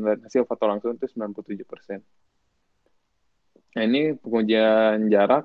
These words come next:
jadi, eh, mengambil beberapa angle, apa, beberapa ketinggian posisi kamera dan jarak terhadap objeknya. Nah, nanti dikonversi dengan faktor pengali. Nah, tabel ini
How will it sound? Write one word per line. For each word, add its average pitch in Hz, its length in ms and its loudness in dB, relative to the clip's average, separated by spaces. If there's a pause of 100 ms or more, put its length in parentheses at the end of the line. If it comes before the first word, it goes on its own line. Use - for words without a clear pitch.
(160)
jadi, 117 400 -2
eh, 107 460 0 (340)
mengambil 104 400 0
beberapa 104 640 0
angle, 107 480 0
apa, 127 320 -4 (400)
beberapa 110 400 4
ketinggian 110 560 2
posisi 110 400 -2
kamera 107 480 0
dan 104 280 0
jarak 101 280 0
terhadap 104 360 -2
objeknya. 113 520 -6 (1400)
Nah, 101 160 -8
nanti 135 240 2
dikonversi 110 600 -2
dengan 120 360 -4 (160)
faktor 117 320 -2
pengali. 120 480 0 (400)
Nah, 104 160 -8
tabel 104 320 -2
ini 131 160 -2